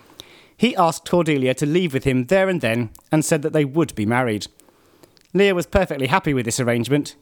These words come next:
glad to see the back of his unloving former favourite. Before she left, she had a warning for her sisters. "You have your faults.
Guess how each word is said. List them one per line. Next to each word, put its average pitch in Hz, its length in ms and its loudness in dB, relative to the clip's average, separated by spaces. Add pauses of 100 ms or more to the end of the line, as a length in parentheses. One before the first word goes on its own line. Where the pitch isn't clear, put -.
(140)
glad 175 220 2
to 147 60 -8
see 156 140 0
the 135 100 -2
back 143 280 0
of 113 60 -6
his 113 140 -2
unloving 135 480 0
former 117 320 -2
favourite. 110 520 -2 (680)
Before 214 280 2
she 226 160 -2
left, 147 380 -2
she - 180 0
had 151 120 2
a 156 60 0
warning 143 400 0
for 101 140 -4
her 117 100 0
sisters. 117 540 -2 (1300)
"You 208 220 2
have 160 160 0
your 139 100 0
faults. - 440 -4